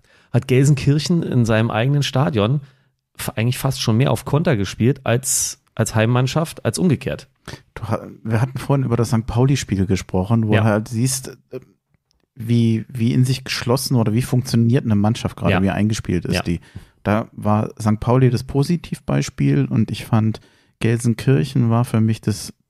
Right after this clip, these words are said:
Speaker 2: typische Beispiel für eine verunsicherte Mannschaft, die
Speaker 1: Mhm.
Speaker 2: unten steht.
Speaker 1: Ja.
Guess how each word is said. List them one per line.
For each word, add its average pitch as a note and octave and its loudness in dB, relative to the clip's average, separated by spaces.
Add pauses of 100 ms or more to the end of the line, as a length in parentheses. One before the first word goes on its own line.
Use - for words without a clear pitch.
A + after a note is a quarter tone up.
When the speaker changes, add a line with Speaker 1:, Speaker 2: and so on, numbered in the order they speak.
(140)
Speaker 2:
typische E3 -2
Beispiel A#2+ 0
für - -6
eine A2 0
verunsicherte C3 0
Mannschaft, A2+ 0
die B2+ 6
Speaker 1:
Mhm. B2 6
Speaker 2:
unten F#3+ 2
steht. - -6 (100)
Speaker 1:
Ja. D3 0